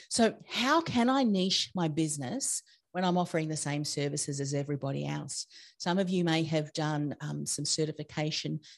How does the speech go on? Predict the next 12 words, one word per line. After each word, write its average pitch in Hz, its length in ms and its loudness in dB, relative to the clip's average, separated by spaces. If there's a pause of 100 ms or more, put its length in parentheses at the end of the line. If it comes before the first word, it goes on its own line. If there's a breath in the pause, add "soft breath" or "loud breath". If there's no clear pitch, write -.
(160)
and 147 120 -18
coaching 170 560 2
courses, 165 720 2 (420 loud breath)
uh, 151 300 -2 (200)
alongside 165 640 2
some 170 160 -6 (140)
other 202 180 0
incredible 196 520 0
coaches 180 720 0 (320 loud breath)
who 180 160 6
may 180 300 6
have 170 120 2